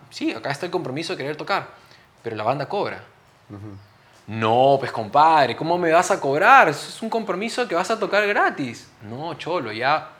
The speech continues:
Speaker 1: una vez hicimos esto, pero esto no es eterno, mañas. O sea, contribuimos, ahora hay que pagar".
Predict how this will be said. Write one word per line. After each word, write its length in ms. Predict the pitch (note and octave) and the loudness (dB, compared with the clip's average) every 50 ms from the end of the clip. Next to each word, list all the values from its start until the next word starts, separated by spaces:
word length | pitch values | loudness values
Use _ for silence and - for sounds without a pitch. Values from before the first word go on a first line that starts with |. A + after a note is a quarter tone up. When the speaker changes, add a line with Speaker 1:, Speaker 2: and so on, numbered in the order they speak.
| - _ _ | -20 _ _
Speaker 1:
una 280 | - C#3+ D#3 D#3+ D3+ D3 | -10 -8 -4 -4 -2 0
vez 280 | D#3 F3+ G3 G3 - - | 0 0 0 -2 -4 -8
hicimos 380 | B2 - C#3 C#3+ D3+ C#3 - | -12 -10 -10 -10 -10 -8 -6
esto, 280 | F3+ G3 - - B2+ G#2+ G2+ | -6 -6 -6 -6 -10 -12 -10
pero 220 | G#2+ G2+ G2 G2 | -10 -10 -8 -8
esto 200 | A#2 C3 - F3+ | -8 -10 -10 -10
no 100 | F3 D#3+ | -10 -10
es 100 | C#3+ - | -10 -10
eterno, 420 | G2+ - - F#3+ G3+ D3+ A2+ G2+ F#2 | -12 -8 -4 -4 -4 -4 -6 -10 -12
mañas. 440 | G2+ G#2 G#2+ A#2 C#3+ F3+ - - - - | -12 -14 -14 -14 -14 -14 -16 -18 -20 -20
O 20 | |
sea, 300 | - - A#2+ A#2 G#2+ - - - - - - - - - - - - - - - - - - - | -14 -8 -6 -6 -6 -6 -10 -16 -20 -20 -20 -20 -20 -20 -20 -20 -20 -20 -20 -20 -20 -20 -20 -12
contribuimos, 800 | - A2+ A2 A2 - A2 G2+ G#2 B2+ E3 F#3 D3+ G#2 F2+ - - - - - | -8 -8 -6 -6 -6 -6 -6 -4 -2 -2 -2 -2 -4 -8 -12 -14 -18 -12 -6
ahora 240 | - G#2 A#2 D3 F3 | -2 -2 0 0 -2
hay 40 | E3 | -4
que 100 | C3 - | -6 -4
pagar". 400 | - G2 A#2+ - B2 F#2+ - - | -4 -2 0 0 -2 -2 -6 -10